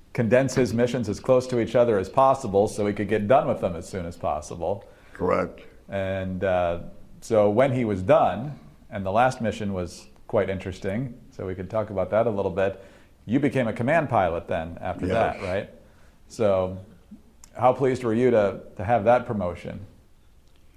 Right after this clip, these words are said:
Speaker 2: Well, I was still a second lieutenant. Uh, <clears throat> and, uh, when the crew finished up, uh, I still had four missions to fly.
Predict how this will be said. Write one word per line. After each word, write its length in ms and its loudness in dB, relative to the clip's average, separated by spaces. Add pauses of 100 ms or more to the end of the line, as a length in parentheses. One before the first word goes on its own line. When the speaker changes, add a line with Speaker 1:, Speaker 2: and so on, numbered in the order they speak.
(240)
Speaker 2:
Well, 260 6
I 80 8
was 160 4
still 320 4
a 60 6
second 420 2
lieutenant. 640 -2 (1200)
Uh, 360 -2 (140)
<clears throat> 320 4 (440)
and, 540 0
uh, 500 0
when 720 -2
the 100 0
crew 300 2
finished 560 0
up, 420 2
uh, 380 0
I 240 -2
still 400 2
had 320 -2
four 180 2
missions 580 -2
to 120 -6
fly. 600 -6